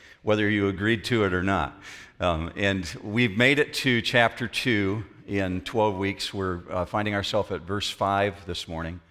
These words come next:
or verse six. And you might remember when we started the book of Romans that I asked you to do something.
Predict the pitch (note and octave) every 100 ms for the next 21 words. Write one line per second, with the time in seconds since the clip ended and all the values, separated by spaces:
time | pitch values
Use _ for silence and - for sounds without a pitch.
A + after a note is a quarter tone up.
0 | _ F2+ F2 F2 - F2 D#2+ - - -
1 | _ - - - - - - - - A#2+
2 | B2 C3 F3 D3+ C3+ D3 C3 A#2 A#2 A#2
3 | G#2+ C#3 C3 B2 G#2+ G#2+ G#2 F#2+ G#2 G#2
4 | F#2 F2+ - F#2 E2+ - - - - G#2
5 | G#2+ - A2+ B2 - - A#2 F#2+ F#2 F#2+
6 | - D#2+ C#2 A1+